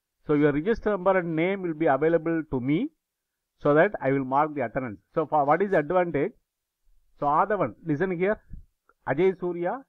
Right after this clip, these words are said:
registered on eleventh August, ten twenty-five P M, and the activity is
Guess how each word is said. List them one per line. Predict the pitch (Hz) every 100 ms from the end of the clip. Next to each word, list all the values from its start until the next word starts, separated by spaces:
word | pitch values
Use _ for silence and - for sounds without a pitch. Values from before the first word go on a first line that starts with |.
| _ _ _ _ _
registered | 127 151 196 - 196
on | 175 151
eleventh | 135 156 175 170
August, | 156 151 202 -
ten | 160 160
twenty-five | 165 151 143 135 -
P | 151
M, | 147 269 - _ _ _ _ _
and | - 131
the |
activity | 131 165 170 190 170
is | 190